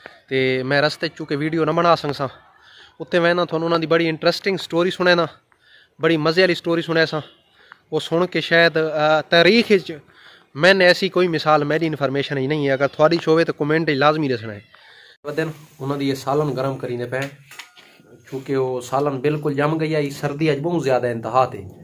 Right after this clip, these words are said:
सालन जम गई आई, उसनू गरम करींदे पे। पता नहीं कोई बड़ा गोश्त है, मैंने तो नहीं पता किस दा गोश्त है। ते जिसले गरम थी तो मैं तुहानू चेक करां ना, ये धुएं अग नहीं लगदी पई सही।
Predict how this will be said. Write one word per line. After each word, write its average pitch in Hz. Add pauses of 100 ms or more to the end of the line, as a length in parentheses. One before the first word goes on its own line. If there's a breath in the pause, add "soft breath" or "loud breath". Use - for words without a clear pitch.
(280 loud breath)
सालन 147
जम 151
गई 170
आई, 160
उसनू 151
गरम 156
करींदे 147
पे। 156
पता 147
नहीं 143
कोई 135
बड़ा 156
गोश्त 135
है, 151
मैंने 139
तो 127
नहीं 131
पता 135
किस 120
दा 117
गोश्त 113
है। 143 (720 soft breath)
ते 120
जिसले 131
गरम 143
थी 147
तो 139
मैं 127
तुहानू 120
चेक 135
करां 123
ना, 147 (400)
ये 127
धुएं 143
अग 143
नहीं 151
लगदी 131
पई 120
सही। 127